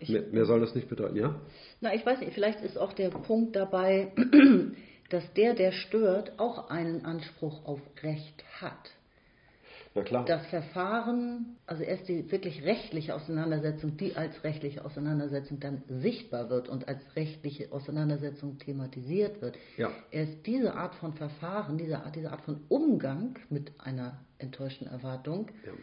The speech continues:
Speaker 1: sichert eigentlich auch dem Störer Rechte zu
Speaker 2: Mhm.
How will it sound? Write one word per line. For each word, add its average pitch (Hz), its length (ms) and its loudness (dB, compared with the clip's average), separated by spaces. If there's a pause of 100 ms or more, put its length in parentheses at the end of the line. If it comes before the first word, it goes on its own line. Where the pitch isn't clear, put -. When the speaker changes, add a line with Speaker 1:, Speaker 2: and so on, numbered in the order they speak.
(380)
Speaker 1:
sichert 226 440 0
eigentlich 175 340 0
auch 165 160 -4
dem 151 180 0
Störer 156 680 -4
Rechte 139 480 -4 (280)
zu 196 440 -2 (400)
Speaker 2:
Mhm. 123 480 0